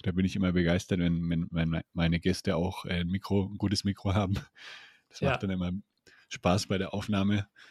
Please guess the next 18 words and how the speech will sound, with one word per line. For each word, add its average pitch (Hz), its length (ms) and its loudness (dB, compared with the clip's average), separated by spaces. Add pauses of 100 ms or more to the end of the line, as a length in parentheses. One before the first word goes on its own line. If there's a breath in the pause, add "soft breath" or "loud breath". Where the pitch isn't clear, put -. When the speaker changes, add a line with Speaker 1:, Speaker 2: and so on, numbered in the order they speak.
(360 soft breath)
Speaker 2:
Ja, 131 140 2
das 117 120 -2
stimmt. 98 120 2
Speaker 1:
Ähm, 95 340 2 (460)
was 101 220 8
hast 120 160 10
du 139 40 12
jetzt 120 100 6
noch 123 100 10
so 127 120 8
zu 110 160 0
tun 147 280 8
vor 131 180 8
Weihnachten? 139 560 6 (1160 soft breath)
Speaker 2:
Ui, 175 240 12
ich 147 140 4
hab, 143 180 4
ähm, 143 500 6